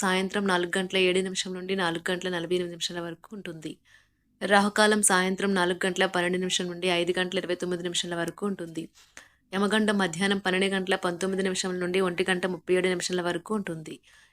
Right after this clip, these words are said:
ఈ రోజు దిశాశూల పడమర, అనగా పడమర వైపు ప్రయాణం చేయడం నిషిద్ధం.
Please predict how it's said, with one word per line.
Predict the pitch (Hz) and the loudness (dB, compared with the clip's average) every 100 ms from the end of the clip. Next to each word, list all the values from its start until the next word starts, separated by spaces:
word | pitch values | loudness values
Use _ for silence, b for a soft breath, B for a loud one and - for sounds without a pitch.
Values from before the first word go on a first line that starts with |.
| b | b
ఈ | 226 | 4
రోజు | 247 254 233 | 8 8 6
దిశాశూల | 202 214 202 190 202 | 4 4 2 2 2
పడమర, | 214 180 175 170 165 170 | 2 -2 -2 -2 -4 -2
అనగా | 196 - | 0 2
పడమర | 226 190 180 208 | 2 2 2 0
వైపు | 208 208 - | 0 -2 -2
ప్రయాణం | 180 175 180 185 | 0 0 -2 -2
చేయడం | 180 185 214 | 0 0 0
నిషిద్ధం. | 202 180 160 156 | 2 0 -2 -10